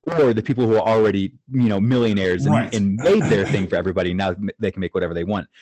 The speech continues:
Speaker 1: But if you're an artist trying to, you do have to, I love what you said, you do have to think about making your art as a service for others, or else your art will not connect with anyone. Ultimately, you will not get paid for your art.
Speaker 2: Right. Or, or another thing I see happen is a certain soul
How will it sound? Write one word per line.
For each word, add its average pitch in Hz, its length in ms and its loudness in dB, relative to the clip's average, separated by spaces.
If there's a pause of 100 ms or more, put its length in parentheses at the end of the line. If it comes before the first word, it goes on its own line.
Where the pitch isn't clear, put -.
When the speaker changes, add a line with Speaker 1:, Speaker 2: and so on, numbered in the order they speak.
(180)
Speaker 1:
But 107 80 -6
if 104 80 -6
you're 151 100 4
an 139 60 0
artist 120 320 0
trying 120 320 -2
to, 95 140 -8 (340)
you 123 180 -2
do 131 280 2
have 110 240 -2
to, - 80 -20 (100)
I 104 100 -2
love 110 220 0
what 104 100 2
you 101 80 -2
said, 131 220 -4
you 98 80 -4
do 117 220 -4
have 95 280 -8
to 104 100 -8
think 92 260 -8
about 90 360 -4 (260)
making 107 340 -2
your 101 180 -2
art 95 180 -2
as 101 140 -2
a 104 60 -4
service 87 400 -8
for 85 300 -8
others, - 420 -8 (180)
or 113 180 0
else 101 220 -4
your 104 140 0
art 98 280 -2
will 101 220 -2
not 98 200 -4
connect 98 260 -8
with 95 120 -12
anyone. 90 300 -6
Ultimately, 90 340 -10
you 87 140 -8
will 90 100 -8
not 82 160 -10 (320)
get - 140 -8
paid 117 280 -4
for - 80 -4
your 101 180 0
art. 147 220 -2 (220)
Speaker 2:
Right. 165 240 0
Or, 277 200 0 (180)
or 240 280 0
another 185 320 2
thing 175 160 0
I 151 100 2
see 123 240 -2
happen 131 280 0
is 117 100 0
a 117 40 -2
certain - 320 -4
soul 123 680 -4